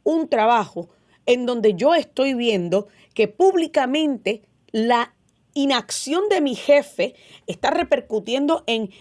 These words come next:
mi inhabilidad de poder ejecutar mi trabajo. Yo no,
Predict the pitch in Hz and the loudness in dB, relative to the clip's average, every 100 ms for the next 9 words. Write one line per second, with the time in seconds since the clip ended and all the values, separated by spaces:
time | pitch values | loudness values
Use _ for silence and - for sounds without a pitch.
0 | - 196 226 247 262 240 233 220 208 208 | -10 -4 -2 -2 -2 -2 0 -2 -2 -2
1 | 262 370 - 226 247 277 247 226 214 226 | 0 -2 0 0 2 2 0 -2 0 2
2 | 247 220 214 233 - 190 208 320 - | 0 0 0 0 -2 0 0 0 -4